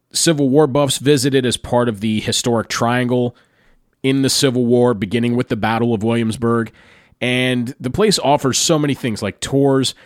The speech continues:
by costumed interpreters, horse-drawn carriage rides, world-class dining, a haunted Williamsburg ghost tour,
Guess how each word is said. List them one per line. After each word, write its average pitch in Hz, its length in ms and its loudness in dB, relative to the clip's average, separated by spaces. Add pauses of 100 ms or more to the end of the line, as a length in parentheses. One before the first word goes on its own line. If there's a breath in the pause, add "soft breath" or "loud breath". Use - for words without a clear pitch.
(200 loud breath)
by 113 260 0
costumed 123 560 -2
interpreters, 139 880 0 (440 soft breath)
horse-drawn 139 680 -2
carriage 156 480 2
rides, 135 540 -2
world-class 127 680 -2
dining, 135 720 -2
a 107 60 -4
haunted 131 560 -4
Williamsburg 110 720 -4
ghost 135 360 2
tour, 131 400 0